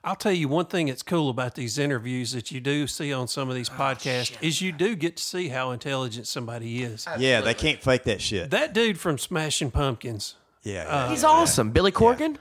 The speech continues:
Speaker 1: I cannot keep up with his mentality,
Speaker 2: I
Speaker 1: man.
Speaker 2: like
Speaker 1: That
Speaker 3: him.
Speaker 1: dude
Speaker 3: Uh-huh.
Speaker 1: is, sometimes he's flying so fast, and I'm
Speaker 3: Yeah.
Speaker 1: like,
Speaker 2: Well, you know, he's the one that
Speaker 3: He's
Speaker 2: believes
Speaker 3: smart.
Speaker 2: that he saw somebody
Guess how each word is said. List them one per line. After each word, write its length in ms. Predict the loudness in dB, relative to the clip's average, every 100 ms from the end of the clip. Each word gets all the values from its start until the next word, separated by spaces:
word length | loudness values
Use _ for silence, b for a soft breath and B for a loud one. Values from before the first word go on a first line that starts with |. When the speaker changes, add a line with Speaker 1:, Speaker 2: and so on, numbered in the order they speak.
| -4
Speaker 1:
I 160 | -2 -2
cannot 500 | 0 0 2 -2 -2
keep 300 | -4 -2 2
up 180 | 0 0
with 160 | -2
his 240 | 0 0 0
mentality, 680 | -2 -2 -2 -2 -2 -4 0
Speaker 2:
I 140 | 2
Speaker 1:
man. 20 |
Speaker 2:
like 240 | 4 2 2
Speaker 1:
That 200 | 0 0
Speaker 3:
him. 60 |
Speaker 1:
dude 180 | 0 2
Speaker 3:
Uh-huh. 300 | 2 0 -6
Speaker 1:
is, 60 | -6
sometimes 640 | -4 -4 -4 -4 -4 -4
he's 160 | -4 -6
flying 420 | -4 -2 -2 -2
so 220 | -4 -4
fast, 460 | -4 -4 -2 -4 -6
and 100 | -6
I'm 140 | -4
Speaker 3:
Yeah. 60 | -2
Speaker 1:
like, 100 | -2
Speaker 2:
Well, 40 | -2
you 120 | -2
know, 140 | 0 0
he's 280 | 0 2
the 80 | 4
one 160 | 4 4
that 120 | 2
Speaker 3:
He's 40 |
Speaker 2:
believes 220 | 2 4 4
Speaker 3:
smart. 120 | 0
Speaker 2:
that 100 | -2
he 120 | -4
saw 300 | -2 0 0
somebody 720 | 0 -2 -2 -4 -6 -10 -14